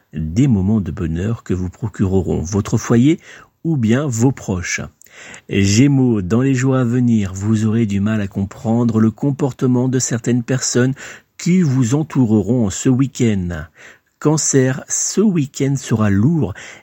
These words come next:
et verra même naître quelques conflits. Lion, votre bonne humeur sera très clairement en ce samedi et en ce dimanche très contagieux, et cela fera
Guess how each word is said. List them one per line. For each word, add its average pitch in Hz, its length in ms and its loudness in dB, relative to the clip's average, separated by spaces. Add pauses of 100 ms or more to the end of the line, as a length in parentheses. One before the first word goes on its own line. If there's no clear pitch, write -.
(140)
et 165 240 4
verra 104 480 0
même 104 400 0
naître 101 440 -2
quelques 123 480 -2
conflits. - 640 -2 (460)
Lion, 90 560 2
votre 92 320 -6
bonne 90 220 0
humeur 113 400 2
sera - 280 -6
très 117 240 -4
clairement 107 380 -2
en 101 60 -4
ce - 140 -4
samedi 101 540 0 (140)
et 226 140 2
en 151 100 0
ce - 160 -4
dimanche 98 560 0 (120)
très - 300 -4
contagieux, 113 640 0 (460)
et 107 100 -2
cela 101 380 -2
fera 104 400 -2